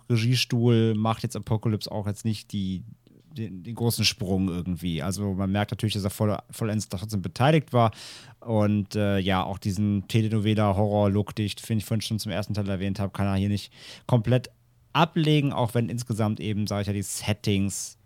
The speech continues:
und so weiter etwas ausgereifter wirken. Aber ich habe ja vorhin auch schon ein bisschen zwischendurch geraged, so der Nemesis-Kampf ist ein Witz, äh, Jill Valentine Cosplay ist ein Witz.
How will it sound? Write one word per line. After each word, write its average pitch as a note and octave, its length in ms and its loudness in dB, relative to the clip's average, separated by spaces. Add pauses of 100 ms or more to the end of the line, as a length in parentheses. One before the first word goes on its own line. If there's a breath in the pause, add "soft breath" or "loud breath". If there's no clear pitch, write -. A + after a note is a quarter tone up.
(120)
und G#2 160 -6
so F2+ 160 -6
weiter F#2+ 380 -2
etwas G2 420 -4
ausgereifter F2 1160 -6 (440 soft breath)
wirken. D3 600 4
Aber A#2+ 340 4
ich A#2 140 0
habe A#2 120 -2
ja A2+ 80 4
vorhin A2 200 0
auch G#2 40 -2
schon A2 160 0
ein G2 40 -4
bisschen G#2 260 -2
zwischendurch G#2+ 480 -2
geraged, G2 500 0
so G2+ 360 -2 (120)
der B2 160 2
Nemesis-Kampf G#2+ 760 2
ist - 160 -6
ein F#2 180 2
Witz, - 360 2 (500 loud breath)
äh, G#2 360 -2
Jill A#2 240 4
Valentine G#2+ 460 4
Cosplay G2+ 540 0
ist F#2 200 -4
ein F#2 100 -2
Witz. - 480 -4